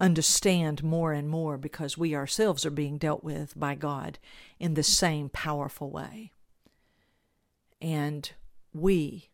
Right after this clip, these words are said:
like Peter and Paul and many, many, many who have gone before us,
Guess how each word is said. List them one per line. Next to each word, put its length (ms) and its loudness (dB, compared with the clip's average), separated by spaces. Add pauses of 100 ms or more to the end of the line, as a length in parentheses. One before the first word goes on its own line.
(260)
like 220 -10
Peter 500 -2 (460)
and 160 -14
Paul 500 0
and 160 -12 (400)
many, 640 -2 (220)
many, 480 -6 (120)
many 440 -2
who 80 -4
have 160 -8
gone 260 -8
before 500 -10
us, 280 -16